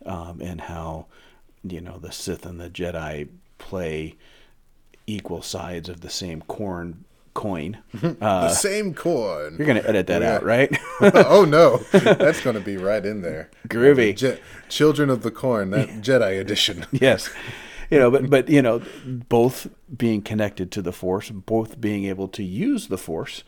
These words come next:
Speaker 1: um, masterfully, um, but in different ways, you know, um,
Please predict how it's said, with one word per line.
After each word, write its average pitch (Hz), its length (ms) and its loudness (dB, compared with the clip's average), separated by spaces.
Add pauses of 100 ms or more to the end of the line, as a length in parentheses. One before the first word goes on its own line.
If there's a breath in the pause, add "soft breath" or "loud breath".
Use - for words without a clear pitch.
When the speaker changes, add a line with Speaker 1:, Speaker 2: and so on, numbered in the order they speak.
(280 soft breath)
Speaker 1:
um, 87 580 -10 (240)
masterfully, 98 960 -8 (400 soft breath)
um, 90 480 -10
but 95 220 -2
in 92 220 -8
different 90 300 -10
ways, 92 600 -6 (100)
you 85 220 -14
know, 80 340 -12 (240)
um, - 600 -18